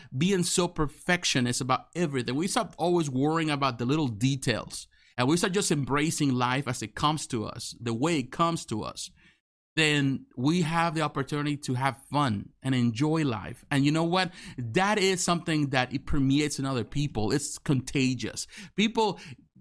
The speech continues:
receive it. They can see the nat-, how you are being who you are, natural, and they feel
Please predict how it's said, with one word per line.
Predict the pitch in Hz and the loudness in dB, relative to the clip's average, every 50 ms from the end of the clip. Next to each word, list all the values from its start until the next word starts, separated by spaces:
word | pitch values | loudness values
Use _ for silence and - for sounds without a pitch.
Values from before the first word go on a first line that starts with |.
| _ | _
receive | - 160 165 - - - - 196 202 202 156 | 0 0 2 2 2 2 4 2 2 2 2
it. | 123 110 113 | 0 0 0
They | 131 156 160 | -2 -2 -2
can | 156 - 170 - | 0 0 0 0
see | - - - - 220 214 214 | 0 0 2 2 4 4 4
the | 170 175 | 4 2
nat-, | 165 165 160 156 - 147 | 2 2 2 0 0 0
how | 156 143 147 | 0 2 2
you | 139 147 170 170 | 2 2 2 2
are | 160 | 2
being | 143 135 165 160 156 151 | 2 2 2 2 2 2
who | 131 - 156 160 | 2 2 2 2
you | 143 139 139 143 | 2 2 4 4
are, | 151 160 147 139 127 | 4 4 4 4 4
natural, | 123 131 147 160 180 - - - 120 107 - - | 4 4 4 4 2 2 0 -2 -2 -2 -2 0
and | 156 156 143 143 | 0 0 2 2
they | 160 170 180 | 2 0 0
feel | 175 - 175 175 175 170 165 - | 0 0 2 2 2 0 -2 -4